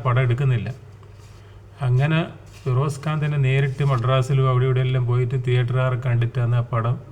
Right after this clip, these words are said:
ഏ, റിലീസ് ചെയ്തത്. റിലീസ് ചെയ്തതിന് പടം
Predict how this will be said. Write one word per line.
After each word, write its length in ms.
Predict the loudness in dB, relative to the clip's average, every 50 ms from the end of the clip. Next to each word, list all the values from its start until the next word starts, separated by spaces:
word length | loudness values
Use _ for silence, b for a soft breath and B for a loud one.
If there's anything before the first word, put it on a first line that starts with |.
| -20 -20 -20 -20 -20 -20 -20 -20 -20 -14 -10 -6
ഏ, 160 | -2 -2 -2 0
റിലീസ് 240 | 2 2 2 2 0 -2
ചെയ്തത്. 260 | -4 -4 -4 -6 -8 -10 -12 -16 -20 -14 -8 -6
റിലീസ് 340 | -4 -2 0 0 0 0 -2 -2
ചെയ്തതിന് 320 | 0 0 0 0 -2 -2 -4 -8 -6 -4
പടം 200 | -2 0 0